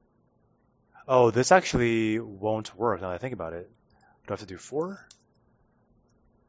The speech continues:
Yeah, four is the right answer. I'm basically constructing a table where the first column is I two to I six, but then the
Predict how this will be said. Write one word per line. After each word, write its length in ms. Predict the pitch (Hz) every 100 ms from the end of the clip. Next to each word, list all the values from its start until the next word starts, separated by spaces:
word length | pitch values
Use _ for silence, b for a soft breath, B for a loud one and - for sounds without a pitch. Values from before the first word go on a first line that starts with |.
| _ 107
Yeah, 120 | 92
four 260 | - 95
is 80 | 87
the 60 | 90
right 100 | 87
answer. 380 | 85 85 85 - _ _ b b b b b b b b -
I'm 160 | 113
basically 280 | 131 127 131
constructing 640 | 120 117 - 127 135 120 113
a 320 | 104 104 101
table 460 | - 131 110 107
where 380 | 95 98 95 95
the 340 | 95 98 98 92
first 460 | - 117 110 -
column 400 | - 107 104 101
is 160 | 95 -
I 300 | 107 104 107 _
two 300 | - 107 104
to 100 | -
I 120 | 101
six, 280 | - 160 -
but 140 | -
then 160 | 104
the 100 | 101